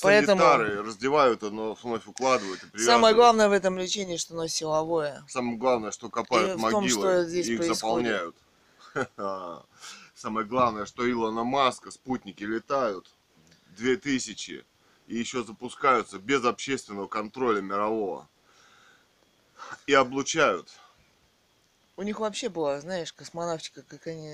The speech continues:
Speaker 1: рассказывали нам, как они вылетали на Луну, да?
Speaker 2: Мгм.
Speaker 1: А на самом деле, у-, откуда
Speaker 2: Фильм.
Speaker 1: технологии?
Speaker 2: Фильм французского режиссёра мы смотрели.
Speaker 1: <laughs> Да.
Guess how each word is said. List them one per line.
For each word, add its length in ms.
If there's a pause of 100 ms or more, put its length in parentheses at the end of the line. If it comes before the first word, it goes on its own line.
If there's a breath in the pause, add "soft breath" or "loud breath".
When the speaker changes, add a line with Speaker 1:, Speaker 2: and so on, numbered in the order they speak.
(140)
Speaker 1:
рассказывали 600
нам, 160
как 140 (540 loud breath)
они 200
вылетали 520
на 160
Луну, 360
да? 380 (100)
Speaker 2:
Мгм. 440 (1040 loud breath)
Speaker 1:
А 100
на 100
самом 320
деле, 340
у-, 260
откуда 420
Speaker 2:
Фильм. 260
Speaker 1:
технологии? 720 (100)
Speaker 2:
Фильм 220
французского 600
режиссёра 500
мы 120
смотрели. 460 (220)
Speaker 1:
<laughs> 580
Да. 240